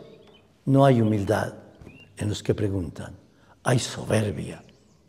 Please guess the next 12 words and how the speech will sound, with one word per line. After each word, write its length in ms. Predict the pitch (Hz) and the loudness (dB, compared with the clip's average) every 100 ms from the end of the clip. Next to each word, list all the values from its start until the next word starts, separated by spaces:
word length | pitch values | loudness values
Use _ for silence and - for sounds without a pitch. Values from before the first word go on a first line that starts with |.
| _ | _
hay 340 | - 117 113 107 - - - _ | 0 2 2 -2 -14 -20 -20 _
autoritarismo, 1120 | 123 107 - 104 95 - 87 110 101 - 85 - - _ _ _ _ _ | -2 -2 -2 -4 -4 -8 -4 -2 -2 -6 -14 -16 -20 _ _ _ _ _
hay 220 | 147 135 | 0 2
orgullo. 520 | 120 101 98 85 - - - _ _ _ _ _ _ _ _ _ _ _ _ | 2 2 -2 -4 -8 -18 -20 _ _ _ _ _ _ _ _ _ _ _ _
Y 100 | 120 | -6
por 180 | 117 113 | 2 4
eso 240 | 113 120 | 4 2
el 40 | 104 | -4
Señor 720 | - 98 107 107 101 - - | -4 -4 0 -2 -4 -16 -10
prefiere 680 | 113 87 - 117 107 117 - - - - - _ _ _ | -8 -6 2 2 2 -2 -10 -20 -20 -20 -20 _ _ _
quedar 380 | - 85 95 - | -8 -6 -6 -10
callado, 480 | 113 104 71 - | -8 -8 -10 -14